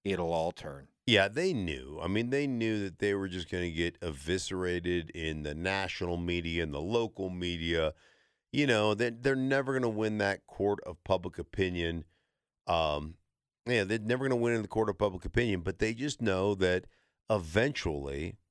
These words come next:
Speaker 2: after, you know, a suspension and after, you know, he clears up the civil suits, eventually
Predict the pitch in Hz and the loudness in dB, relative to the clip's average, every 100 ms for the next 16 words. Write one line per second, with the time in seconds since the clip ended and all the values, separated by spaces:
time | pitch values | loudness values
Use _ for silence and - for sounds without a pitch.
0 | _ 92 104 117 - 117 110 107 113 - | _ 2 4 2 0 2 4 2 0 -4
1 | 101 98 98 95 107 - 87 87 - 92 | 0 2 0 0 -6 -2 -2 -2 -4 -2
2 | 90 80 76 95 113 - 110 110 107 104 | -2 -2 -2 -2 -2 -2 -2 0 0 -2
3 | - 101 95 95 87 95 95 - 104 104 | -4 -2 0 0 0 0 -2 -4 -2 -2
4 | 110 98 - 101 - 85 80 - 85 80 | -2 -4 -6 -8 -6 -6 -6 -4 -4 -4
5 | - - - _ _ _ _ - 120 107 | -6 -12 -16 _ _ _ _ 2 2 4
6 | 143 180 - 98 85 82 85 92 | 2 2 2 2 4 2 2 0